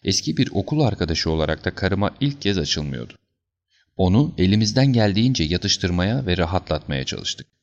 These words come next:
Kocasının nerede olduğunu biliyor muydu? Onu getirmemiz mümkün müydü? Görünüşe göre mümkünmüş. Son zamanlarda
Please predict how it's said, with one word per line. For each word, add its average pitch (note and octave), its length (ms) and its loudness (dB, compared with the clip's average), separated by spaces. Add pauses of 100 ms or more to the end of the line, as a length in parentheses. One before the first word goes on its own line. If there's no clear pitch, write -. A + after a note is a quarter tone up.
(440)
Kocasının C#3 580 2
nerede C3 260 4
olduğunu G#2 360 2
biliyor G2 280 4
muydu? D#2+ 380 -2 (500)
Onu F#2 180 0
getirmemiz F2 600 -2
mümkün D#2+ 380 -2
müydü? C#2 340 -8 (1040)
Görünüşe C#3 440 2
göre D#2 220 0
mümkünmüş. D2+ 800 -4 (520)
Son - 300 0
zamanlarda D#2 760 0